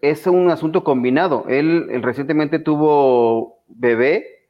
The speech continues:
o sea, tiene bebé de semanas, meses, y además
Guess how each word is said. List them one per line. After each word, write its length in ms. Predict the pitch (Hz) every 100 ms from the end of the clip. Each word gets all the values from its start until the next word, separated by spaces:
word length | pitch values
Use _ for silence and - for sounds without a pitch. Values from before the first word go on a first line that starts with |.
| 120
o 40 |
sea, 100 | 113
tiene 420 | 123 131 127 117 -
bebé 300 | 117 110 120
de 180 | 123 110
semanas, 580 | 107 110 135 175 196
meses, 460 | - 123 135 214 - _ _ _
y 300 | 123 127 127
además 520 | 123 120 123 151 202